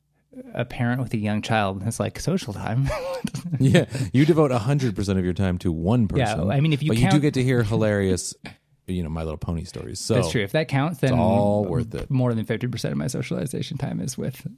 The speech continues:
Speaker 1: a three-year-old.
Speaker 2: <laughs> Explains a lot. No, <laughs> just, just
Speaker 1: Apparently, it has a measurable effect on the vocabulary of adults when you have
Speaker 2: Is your vocabulary worse right now?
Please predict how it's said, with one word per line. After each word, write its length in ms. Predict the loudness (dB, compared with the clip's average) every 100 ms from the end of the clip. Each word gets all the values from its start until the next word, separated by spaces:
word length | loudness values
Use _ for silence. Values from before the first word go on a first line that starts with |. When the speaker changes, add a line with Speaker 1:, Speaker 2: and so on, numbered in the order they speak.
| -10
Speaker 1:
a 60 | -6
three-year-old. 480 | -6 -4 -6 -6 -10 -18 -20 -20 _ _ -6 0
Speaker 2:
<laughs> 840 | 0 2 -2 -2 -4 -6 -4 -6 -6 _ _ _ -18 -16 -8 -6 -8 -10 -14 -14 _ -12 -4
Explains 580 | -4 -4 -6 -2 0 -2
a 40 |
lot. 200 | -6 -10 -20 -20 -6 -2
No, 160 | -2 0
<laughs> 40 |
just, 420 | 0 0 -2 0 0 2 -2 -2 -4
just 140 | -2
Speaker 1:
Apparently, 440 | 2 2 2 2 2
it 200 | 2 2
has 320 | 2 2 2
a 80 | 2
measurable 580 | 4 2 0 0 0
effect 400 | -2 -2 -2 -2 -2
on 200 | 0 0
the 60 | -2
vocabulary 1200 | -4 -4 -4 -2 0 0 0 0 0 -2 -4 -10 -18 -6
of 220 | -4 -2
adults 580 | 0 0 -2 -6 -10 -12 -10
when 300 | -2 0 0
you 100 | 0
have 160 | 2 4
Speaker 2:
Is 80 | 4
your 80 | 2
vocabulary 420 | 2 2 4 2
worse 380 | 2 0 0 -2
right 140 | -2
now? 240 | -2 -4